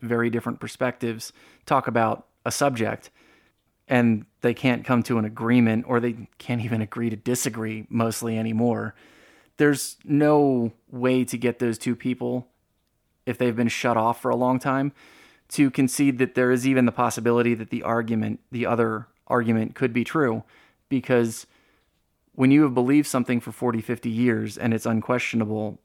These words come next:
your brain doesn't believe it can be questioned, and anything to the contrary of that belief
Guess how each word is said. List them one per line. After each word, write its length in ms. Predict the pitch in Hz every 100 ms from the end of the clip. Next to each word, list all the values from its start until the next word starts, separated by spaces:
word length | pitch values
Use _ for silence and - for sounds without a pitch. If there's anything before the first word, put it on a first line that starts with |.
| -
your 180 | 123
brain 280 | 123 123 139
doesn't 240 | 127 123 120
believe 320 | 117 127 123
it 120 | 117
can 140 | 127
be 100 | 120
questioned, 640 | 113 - 127 - 113 110 -
and 360 | - 117 110 113
anything 640 | 131 127 127 127 123 120 113 _ -
to 160 | -
the 80 | 139
contrary 680 | 120 131 127 127 117 113 117
of 160 | 113
that 220 | 110 113 -
belief 480 | 113 127 117 113